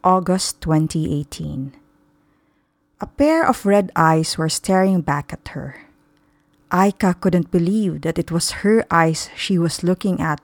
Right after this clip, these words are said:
on the mirror. "Well, technically, those eyes aren't really mine," she thought. The same thing goes with her hair, which was dyed red, and the red dress she was wearing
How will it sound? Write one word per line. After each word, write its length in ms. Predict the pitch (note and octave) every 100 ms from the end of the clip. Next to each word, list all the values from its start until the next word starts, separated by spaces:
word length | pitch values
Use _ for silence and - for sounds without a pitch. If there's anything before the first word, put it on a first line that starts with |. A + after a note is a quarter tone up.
| -
on 220 | D#3 D3+
the 80 | D3
mirror. 500 | D#3+ G#3 F3 C3+ - _ _ _ _ _ _ _ _ _ _ _ _
"Well, 120 | A3 A3
technically, 960 | - C4 C4 B3 - F3 D3 D3+ E3 _ -
those 380 | E3 F#3+ G3 - -
eyes 420 | E3 D#3+ D#3+ - -
aren't 360 | D#3+ D#3+ D#3+
really 300 | F3 E3+ D#3+
mine," 540 | E3 E3 E3 D#3+ E3 F3 - _ _
she 220 | - E3
thought. 480 | - - - - - _ _ _ _ _ _ _ _ _ _ _ _
The 80 | G#3+ G#3+ -
same 160 | C#4+ C#4+
thing 300 | - C4+ G#3
goes 320 | F3+ F#3 -
with 160 | F3+
her 160 | F#3+ D#3
hair, 560 | C#3+ - E3+ E3 E3+ F3+ _ _ _
which 240 | F#3 F#3+ -
was 160 | F#3 -
dyed 480 | F#3 F#3 G#3+ F#3
red, 480 | D#3+ E3 D#3 D3+ D#3+ _ _ _ _
and 120 | G#3 G#3
the 180 | G#3+
red 240 | G#3 C4 A3
dress 540 | F#3 F3 D#3+ - - -
she 180 | - A3+
was 240 | G3 -
wearing 560 | D#3+ E3+ E3+ E3+ F3